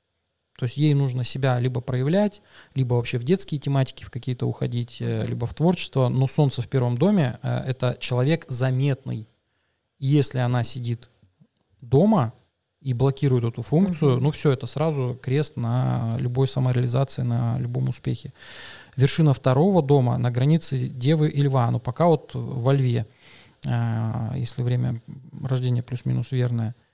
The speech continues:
Speaker 1: Э, то есть, э, деньги от публичной деятельности, от детских тематик, от
Speaker 2: Ну,
Speaker 1: творчества, от
Speaker 2: вести детские
Speaker 1: управления.
Speaker 2: праздники,
Speaker 1: Ну,
Speaker 2: да?
Speaker 1: здесь еще вершина десятого дома в Овне, мы смотрим, а это больше вот суммируем, если эти показатели, то, возможно,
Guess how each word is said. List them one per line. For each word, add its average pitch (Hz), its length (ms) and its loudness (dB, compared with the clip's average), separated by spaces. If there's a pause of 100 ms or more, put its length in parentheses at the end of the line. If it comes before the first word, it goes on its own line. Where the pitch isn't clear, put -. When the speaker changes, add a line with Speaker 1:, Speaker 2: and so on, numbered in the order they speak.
(240)
Speaker 1:
Э, 123 340 -2
то 131 80 0
есть, - 300 -6
э, 127 240 0
деньги 147 400 4
от 143 220 0
публичной 135 460 -2
деятельности, 120 520 -4
от 127 220 -4
детских - 380 -4
тематик, 127 440 -6
от 131 140 -6
Speaker 2:
Ну, 175 60 -8
Speaker 1:
творчества, 135 540 0
от - 80 -4
Speaker 2:
вести 143 140 2
детские 139 160 -2
Speaker 1:
управления. 143 640 0
Speaker 2:
праздники, 170 520 -4
Speaker 1:
Ну, 190 80 4
Speaker 2:
да? 196 60 2
Speaker 1:
здесь 180 180 0
еще 147 420 2
вершина 143 520 -2
десятого 131 440 0
дома 123 300 0
в 127 160 -4
Овне, 156 480 4
мы 127 160 -4
смотрим, 120 600 -2
а 123 560 -4
это 127 200 -6
больше 131 420 -2
вот 127 160 -6
суммируем, 156 460 0
если 120 240 -6
эти - 80 -14
показатели, 123 600 -4
то, 131 500 0
возможно, 135 600 -2